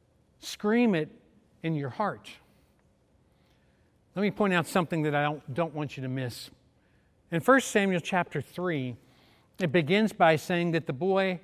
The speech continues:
Samuel ministered before the Lord under Eli. So he's in the right place. He's in God's house.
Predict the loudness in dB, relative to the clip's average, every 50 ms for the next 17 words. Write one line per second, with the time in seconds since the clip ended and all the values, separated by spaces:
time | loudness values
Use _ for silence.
0 | -16 _ _ -16 -8 -6 -4 -4 -2 -2 -4 -4 -4 -4 -6 -10 -16 -20 _ -8
1 | -4 0 2 2 4 2 2 0 -2 -4 -2 -2 -2 -2 -4 -4 -2 -2 -2 -2
2 | 0 0 0 0 0 0 0 2 0 0 -2 -6 -14 -18 -20 _ _ _ _ _
3 | _ -8 -4 -4 -2 -2 -2 -4 -2 -2 -2 -2 -2 -4 -6 -8 -12 -16 -20 _
4 | _ _ _ _ _ _ _ _ _ _ _ _ _ _ _ _ _ 0 2 4
5 | 4 4 2 2 2 2 2 2 2 2 2 -2 -2 -2 0 0 0 -2 -6 -10
6 | -16 -18 _ _ _ _ _ _ _ _ _ _ _ _ _ _ 0 0 2 2
7 | 2 2 4 4 4 4 4 0 -2 -4 -4 -2 -2 -4 -4 -6 -10 -16 -18